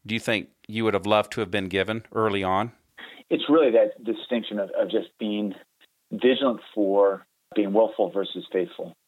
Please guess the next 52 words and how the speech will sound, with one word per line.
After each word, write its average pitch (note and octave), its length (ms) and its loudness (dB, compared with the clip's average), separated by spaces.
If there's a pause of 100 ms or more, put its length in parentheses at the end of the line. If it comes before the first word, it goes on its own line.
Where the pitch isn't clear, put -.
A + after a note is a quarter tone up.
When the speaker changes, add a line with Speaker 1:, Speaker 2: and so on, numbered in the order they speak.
(160)
Speaker 1:
Yeah. F2+ 80 -10
Speaker 2:
You G2 60 0
know, A2 200 4
it, - 260 2
um, G2 360 -2 (240)
the G#2+ 120 -12
scriptures E3 520 2
passage B2+ 380 -2
that's F#2+ 200 -6
really G#2 300 4
helped G#2+ 320 -4
me F#2+ 80 0
in F2+ 120 0
that F2 360 0
is F#2 240 0 (120)
Proverbs G#2+ 500 0
sixteen A#2 420 -4 (120)
two G#2 120 0
and F2+ 180 -6
twenty-one F#2 420 -2
two. F2 220 -4
Both B2+ 220 4 (160)
say, F2 320 2 (580)
"All B2 220 4
of C3 60 -6
a G#2+ 100 -4
man's G#2+ 340 -6
ways G2 360 -2
seem F2+ 160 -12 (120)
pure B2 160 2
to G#2+ 60 -2
him, E2 380 -10
but F2 100 -4
his D#2+ 180 -4
motives A2+ 480 2
are F2+ 120 -8
weighed F#2+ 320 -2
by F2+ 180 0
the F2+ 140 0
Lord." F2 460 -6 (560)
So A#2 140 4
that C#3 280 4
talks D#3 260 -2
about A2 220 2
the G2+ 80 -4
deceitfulness G#2 760 -4
of F#2 80 -6
your F#2 120 -4
heart. G2 180 2
By A2+ 140 4
the A2+ 80 4
way, E2+ 300 0